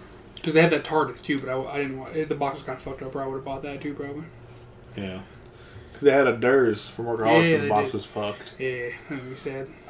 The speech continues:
Speaker 2: Uh, me and her went back one weekend. She went to, she took a look at that car.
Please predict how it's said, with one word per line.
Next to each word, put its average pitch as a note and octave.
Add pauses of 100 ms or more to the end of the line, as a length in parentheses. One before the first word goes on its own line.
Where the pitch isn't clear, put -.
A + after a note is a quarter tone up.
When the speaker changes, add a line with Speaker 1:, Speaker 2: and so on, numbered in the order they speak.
(120)
Speaker 2:
Uh, B2+ (120)
me E3+
and D#3
her E3+
went C#3
back A2 (1400)
one B2
weekend. A#2
She -
went A#2+
to, B2
she C3
took B2+
a -
look A#2+
at A#2
that -
car. G#2